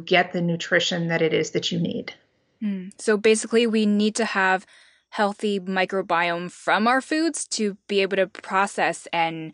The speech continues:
Speaker 2: absorb the nutrition within our foods.
Speaker 1: Yeah, something like that. It's, it's having the, the healthy microbiome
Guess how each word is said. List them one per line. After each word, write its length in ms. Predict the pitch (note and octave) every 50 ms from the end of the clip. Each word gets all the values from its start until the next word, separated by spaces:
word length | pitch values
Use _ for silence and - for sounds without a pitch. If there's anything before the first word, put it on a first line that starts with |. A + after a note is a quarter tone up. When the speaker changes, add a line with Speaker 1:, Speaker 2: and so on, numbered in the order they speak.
| - _ _ _ _ _ _ _ _ _ _ _
Speaker 2:
absorb 580 | F#3 F#3 F3 F3 F#3 F3+ F#3 F#3 F#3 F3+ - -
the 80 | G3
nutrition 500 | F#3+ G3 F#3 - G3+ F#3 - - F#3 F3+
within 280 | F3 E3+ F3 F3 E3 C3
our 100 | F2+ -
foods. 460 | - - - G2 F#2+ - - - - _ _ _ _ _ _ _ _ _ _ _ _ _ _ - - - - - - - - - _ _ _ _ - _ _ _ _ _ - F#3+
Speaker 1:
Yeah, 420 | A#3 C4+ D#4 D#4 C4+ G#3+ F#3+ F3+ -
something 460 | - - B3+ B3+ B3+ C4 B3 A#3+ A3
like 260 | G#3 F#3+ F#3+ F#3+ -
that. 300 | F#3+ F3+ E3+ E3 F3+ -
It's, 460 | - G3+ G3 G3+ - - - - - -
it's 220 | A3 G#3 G#3 -
having 580 | - - - - C4 B3+ C4+ C4+ C#4+ C#4 C4+ B3+
the, 380 | B3+ A3 A3 G#3+ G3 F#3+ - -
the 80 | G3+ F#3+
healthy 420 | - - A#3+ B3 B3+ - C4 B3+
microbiome 1160 | A3+ G#3 G3+ G3+ G3+ - G#3 G3+ G3 F#3+ F#3 F#3 F#3+ G3 G3 G3+ G3 G3 F#3+ F#3+ F#3+ F#3+ F3+